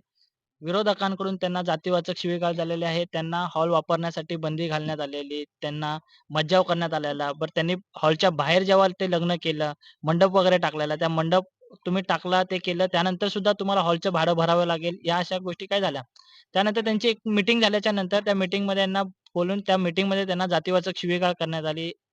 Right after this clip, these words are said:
असा जर आपण सर्व प्रकार बघितला तर एकदम गंभीर स्वरूपाचा प्रकार होता.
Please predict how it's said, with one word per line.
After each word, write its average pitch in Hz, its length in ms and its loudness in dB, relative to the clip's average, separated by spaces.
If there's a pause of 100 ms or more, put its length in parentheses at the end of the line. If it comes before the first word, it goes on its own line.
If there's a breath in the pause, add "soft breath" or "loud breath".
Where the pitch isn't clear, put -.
(280 soft breath)
असा 160 200 2
जर 226 120 4
आपण 220 200 2
सर्व 214 240 4
प्रकार 208 320 2
बघितला 202 420 2
तर 214 240 -2
एकदम 202 340 0 (100)
गंभीर 185 260 6
स्वरूपाचा 220 420 2
प्रकार 165 300 0
होता. 147 220 -2